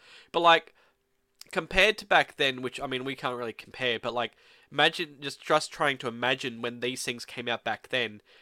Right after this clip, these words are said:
how, like, blasphemy they would have been, like, "What is this?" Like,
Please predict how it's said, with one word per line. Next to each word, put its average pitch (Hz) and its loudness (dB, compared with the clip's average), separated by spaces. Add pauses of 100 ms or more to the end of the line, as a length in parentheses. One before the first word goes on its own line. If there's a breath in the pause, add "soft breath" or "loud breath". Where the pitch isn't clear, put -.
(140)
how, 131 6 (200)
like, 120 4 (100)
blasphemy 143 2
they 135 2
would 123 2
have 117 -12
been, 123 0
like, 120 0 (300 soft breath)
"What 214 6
is 175 6
this?" 165 -2
Like, 143 2